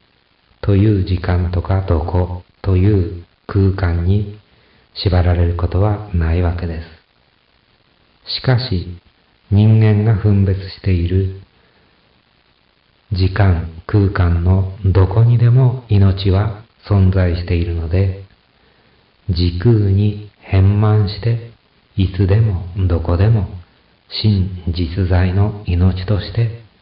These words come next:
あるということなんですね。これは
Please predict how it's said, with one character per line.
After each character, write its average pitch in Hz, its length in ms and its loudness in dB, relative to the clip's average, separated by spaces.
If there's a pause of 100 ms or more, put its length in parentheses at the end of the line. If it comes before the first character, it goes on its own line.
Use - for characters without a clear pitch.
(120)
あ 80 220 -6
る 92 320 -4 (800)
と 101 120 -2
い 95 140 4
う 90 80 0
こ 92 80 -4
と 87 140 -2
な 80 120 -4
ん 80 100 -4
で 80 120 -12 (140)
す 92 40 -10
ね。 95 300 -4 (1600)
こ 104 140 -2
れ 98 160 4
は 101 300 -2